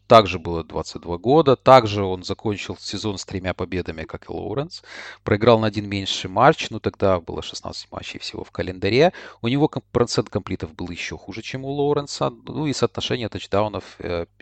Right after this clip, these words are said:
и перехватов также было не в пользу молодого Мэннинга, тогда двадцать шесть тачдаунов, двадцать восемь перехватов было. Конечно, на этом параллели, наверное, мы можем закончить, но тут, наверное, важно сделать, э,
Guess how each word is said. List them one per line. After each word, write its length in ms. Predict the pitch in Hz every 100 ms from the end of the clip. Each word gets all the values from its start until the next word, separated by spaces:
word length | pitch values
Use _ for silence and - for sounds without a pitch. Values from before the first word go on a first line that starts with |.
| -
и 80 |
перехватов 520 | - 85 - 101 - -
также 280 | 101 98
было 200 | 98 92
не 140 | 87 90
в 100 | -
пользу 420 | - 90 85 - - - - -
молодого 460 | 92 92 98 90
Мэннинга, 440 | 104 156 196 151 -
тогда 280 | - -
двадцать 300 | 85 85 82
шесть 280 | - - -
тачдаунов, 420 | - - 76 -
двадцать 240 | - - -
восемь 180 | - -
перехватов 540 | - - 147 - -
было. 220 | - - - - -
Конечно, 400 | - 175 214 131
на 100 | 131
этом 180 | 147 110
параллели, 460 | 113 110 110 90
наверное, 400 | 85 92 90 82
мы 140 | 82 82
можем 280 | 82 85 98
закончить, 600 | 120 196 262 - 135 -
но 200 | 123 160
тут, 340 | - 151 -
наверное, 440 | 120 110 123 117 107
важно 520 | 98 107 101 95 90 -
сделать, 640 | - 92 101 98 - -
э, 340 | - 92 90